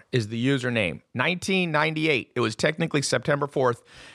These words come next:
nineteen ninety-eight. One of the biggest companies in history was formed. They didn't just make millions, they've made billions. They'll probably go on to make trillions.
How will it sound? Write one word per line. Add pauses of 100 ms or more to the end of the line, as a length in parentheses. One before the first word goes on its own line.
nineteen
ninety-eight.
One
of
the
biggest
companies
in
history
was
formed. (420)
They
didn't
just
make
millions,
they've
made
billions.
They'll
probably
go
on
to
make
trillions.